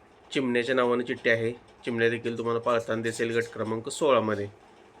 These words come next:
त्याचबरोबर मित्रांनो, या मैदानाच्या गट क्रमांक सतरामध्ये तास क्रमांक सहावरती आपणा सर्वांचा आवडता बकासूरच्या नावानं चिठ्ठी आहे. आणि याच मैदानाच्या गट क्रमांक अठ्ठेचाळीसमध्ये तास आठवरती एक बकासूरच्या नावानं चिठ्ठी आहे.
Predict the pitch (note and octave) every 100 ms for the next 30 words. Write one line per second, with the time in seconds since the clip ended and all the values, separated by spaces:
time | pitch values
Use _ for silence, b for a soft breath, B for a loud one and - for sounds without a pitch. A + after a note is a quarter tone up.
0 | - - - - - - - A#2+ A#2 B2
1 | B2 B2+ A#2+ B2 B2+ C3 B2 A#2+ A#2+ A#2
2 | A#2 A#2 A#2 - A2+ A2+ A2+ A2+ A#2+ A#2
3 | B2 B2 A#2+ B2 A2 G2+ B B B -
4 | - A#2+ - A#2+ A#2 A#2 A#2 A#2+ A#2 A#2+
5 | A#2 A#2 A#2+ A#2 A2 G2 - - G#2+ A2+
6 | A2 A#2 A2+ A2+ A#2 A#2 A#2 A#2 A2+ A2+
7 | - A#2 A2+ B2+ A#2+ A#2 A#2 B2+ B2 A#2
8 | A2+ A2 - B B B - - E3+ C#3
9 | A#2 A2+ A#2 A#2 A#2 B2 B2 A#2 A#2 A#2
10 | A#2+ - A#2+ A#2+ A#2+ A#2+ A#2 A#2+ C#3 B2+
11 | B2+ B2 B2 B2 B2 A#2+ A#2+ B2 A#2+ B2
12 | A#2+ B2 A#2+ B2 B2+ A#2 A2+ A#2 A2+ A2
13 | A2+ A#2 A2 G#2+